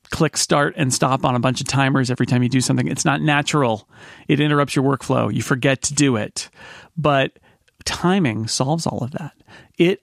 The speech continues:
automatically tracks how much time you spend on each app, document, and website. Not just like, "Oh, you were in Safari," but, like, what websites you were using, what document you were editing in that particular app.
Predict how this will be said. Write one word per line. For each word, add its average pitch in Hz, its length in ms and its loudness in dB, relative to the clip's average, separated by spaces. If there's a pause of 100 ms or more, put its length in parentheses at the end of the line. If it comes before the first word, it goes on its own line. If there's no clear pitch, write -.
automatically 151 680 2
tracks 123 460 -2
how 143 140 0
much 143 200 0
time 143 220 2
you 131 60 0
spend 127 320 0
on 123 100 0
each 147 200 2
app, 160 340 -2
document, 139 580 2
and 135 120 0
website. 131 600 0
Not 175 220 2
just - 280 0
like, 160 200 0 (200)
"Oh, 269 80 4
you 180 160 4
were 165 120 2
in 170 120 2
Safari," 156 520 2
but, 139 140 -2
like, 131 220 0 (200)
what 170 340 2
websites 139 560 0
you 120 80 4
were 117 100 2
using, 110 540 0 (260)
what 165 360 0
document 143 540 2
you 127 140 2
were 110 140 0
editing 123 460 0
in 131 120 2
that 123 180 -2
particular 120 500 -2
app. 117 280 -2